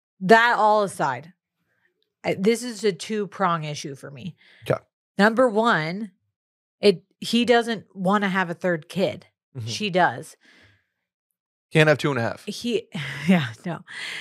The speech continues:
Speaker 1: Uh, he made this deal with her thinking there's no way she'll stick to it. And if she does,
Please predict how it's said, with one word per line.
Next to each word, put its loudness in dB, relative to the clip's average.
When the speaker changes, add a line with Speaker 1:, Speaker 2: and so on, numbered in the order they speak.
Speaker 1:
Uh, 6
he 2
made 6
this -8
deal 0
with -2
her -4
thinking -2
there's -2
no -4
way 0
she'll -8
stick -4
to -2
it. -2
And -4
if -6
she -10
does, 0